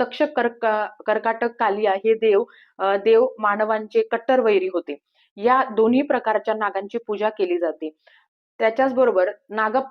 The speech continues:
नागांप्रती आपली कृतज्ञता व्यक्त करण्यासाठी, कारण शेतकऱ्यांच्या बऱ्याच काही, अ, काही ठिकाणी नाग हे खूप चांगलं काम करत असतं. मग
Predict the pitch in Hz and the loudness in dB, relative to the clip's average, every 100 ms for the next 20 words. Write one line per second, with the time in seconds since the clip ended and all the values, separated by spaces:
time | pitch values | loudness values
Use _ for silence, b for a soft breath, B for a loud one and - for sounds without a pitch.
0 | _ 214 208 208 262 269 220 220 - 190 | _ -4 -4 -2 -2 -2 -4 -4 -4 -4
1 | 226 240 233 240 247 233 226 214 196 202 | -4 -2 0 0 0 -2 -4 -6 -6 -6
2 | 196 175 175 175 170 175 180 196 202 B | -6 -8 -8 -8 -12 -10 -6 -6 -8 B
3 | B _ 247 233 233 254 247 240 240 240 | B _ -2 -2 -2 -2 -2 -6 -6 -6
4 | 226 190 190 220 247 262 240 220 226 240 | -6 -12 -2 0 0 -2 -4 -4 -4 -6
5 | - _ _ 196 202 208 208 - 214 240 | -10 _ _ -4 0 0 -2 -6 -4 -4
6 | 233 - 226 214 214 220 196 208 214 220 | -10 -12 -8 -6 -6 -10 -10 -2 -2 -2
7 | 214 233 233 226 202 220 214 196 196 _ | -6 -8 -8 -8 -6 -8 -8 -10 -12 _
8 | _ 202 196 196 185 175 175 b b b | _ -4 -4 -4 -6 -12 -16 b b b
9 | 202 | -8